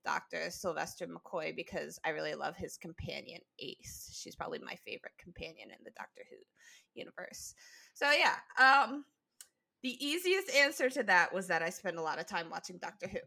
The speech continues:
<laughs> when Star Trek wasn't on the air.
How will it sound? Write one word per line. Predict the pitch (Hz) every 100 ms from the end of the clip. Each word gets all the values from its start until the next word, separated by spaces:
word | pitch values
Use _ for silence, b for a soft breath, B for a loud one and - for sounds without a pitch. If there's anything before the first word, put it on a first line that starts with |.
| - -
<laughs> | - -
when | 403 -
Star | - - 294
Trek | 339 - 330 -
wasn't | 233 262 - 269 - 285
on |
the | 240 233
air. | 294 - -